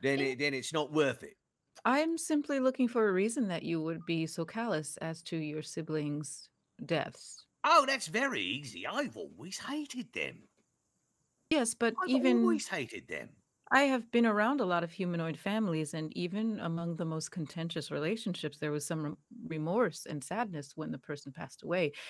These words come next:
Speaker 3: because also
Speaker 1: Oh,
Speaker 3: there is the
Speaker 1: no,
Speaker 3: lack
Speaker 1: no,
Speaker 3: of,
Speaker 1: not
Speaker 3: uh,
Speaker 1: here.
Speaker 3: ability to have some type of resolution to that relationship and ever have it on good terms, and you seem to not even,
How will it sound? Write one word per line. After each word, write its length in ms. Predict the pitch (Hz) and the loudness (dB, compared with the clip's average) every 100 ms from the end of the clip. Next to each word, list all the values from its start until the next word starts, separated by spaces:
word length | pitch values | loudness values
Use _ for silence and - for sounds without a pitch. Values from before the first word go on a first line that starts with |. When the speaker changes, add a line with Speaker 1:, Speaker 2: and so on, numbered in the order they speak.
| - | -8
Speaker 3:
because 260 | - 226 220 | 0 4 8
also 280 | 226 269 - | 8 6 4
Speaker 1:
Oh, 40 | |
Speaker 3:
there 180 | 196 190 | 6 6
is 100 | 185 | 6
the 120 | - | 4
Speaker 1:
no, 40 | - | 6
Speaker 3:
lack 220 | 185 185 | 6 6
Speaker 1:
no, 200 | 180 175 | 4 2
Speaker 3:
of, 60 | 165 | 2
Speaker 1:
not 180 | 196 170 | 0 0
Speaker 3:
uh, 40 | |
Speaker 1:
here. 380 | 160 196 107 120 _ _ _ | 0 0 -2 -6 _ _ _
Speaker 3:
ability 540 | 180 170 208 220 196 185 | -2 6 8 8 8 4
to 540 | - 180 175 165 165 | 4 2 4 2 0
have 320 | 170 185 190 170 | -2 0 0 0
some 180 | 196 | -2
type 300 | 185 180 175 | -2 -2 2
of 320 | 175 165 143 - - - | 4 4 0 -14 -20 -2
resolution 600 | 175 180 170 180 208 185 165 | 4 4 6 4 4 0 -2
to 120 | 165 | -2
that 160 | 156 | -2
relationship 680 | - 156 165 - 170 156 135 | 0 -2 -2 -4 -6 -6 -6
and 140 | 151 - | -4 0
ever 260 | 151 156 | 0 0
have 280 | 151 151 151 | 0 0 0
it 80 | 156 | 0
on 180 | 156 147 | -2 -2
good 200 | 151 - | -4 -4
terms, 360 | 170 175 170 | -4 -2 -2
and 140 | 147 147 | -2 -4
you 140 | 151 | -4
seem 240 | 160 170 156 | -4 -6 -6
to 140 | - | -4
not 240 | 151 151 156 | -6 -6 -8
even, 340 | 143 143 139 | -6 -4 -6